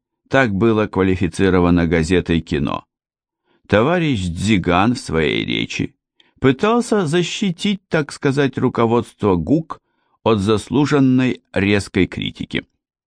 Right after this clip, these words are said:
Факты вредительства и плохой работы в кинематографии, которые в большом количестве приводились на съезде,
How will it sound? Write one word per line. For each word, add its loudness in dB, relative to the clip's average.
Факты 2
вредительства 2
и 0
плохой 0
работы 0
в -14
кинематографии, 0
которые 2
в -2
большом 2
количестве 0
приводились 0
на -2
съезде, -4